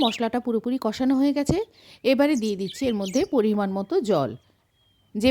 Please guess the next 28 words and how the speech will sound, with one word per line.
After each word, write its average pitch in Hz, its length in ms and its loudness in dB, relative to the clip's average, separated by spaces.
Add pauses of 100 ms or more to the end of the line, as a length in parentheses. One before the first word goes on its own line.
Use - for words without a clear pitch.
বাটিতে 277 340 0
কাঁচকলা 226 460 -2
মাখিয়েছিলাম, 277 580 -4
সেই 262 200 2
বাটি 196 240 0
ধোয়া 262 240 0
জলটা 196 280 0 (120)
দিয়ে 208 200 0
দিলাম। 147 220 -4 (440)
পরিমাণ 311 380 4
মতো 330 140 -2 (100)
জল 214 140 4 (100)
দিয়ে 233 120 0 (120)
ভালো 247 220 2
করে 285 120 0 (100)
মিশিয়ে 233 380 -2
নিয়ে 208 160 0 (420)
দুটো 285 340 2
চেরা 220 260 2
কাঁচা 190 300 -4
লঙ্কা 277 280 0
দিয়ে 302 200 4 (300)
জলটাকে 202 500 -2
ফুটতে - 300 -4
দেব। 160 180 -2 (520)
জলটা 254 320 2
ফুটে 349 280 -4
উঠলে 285 280 2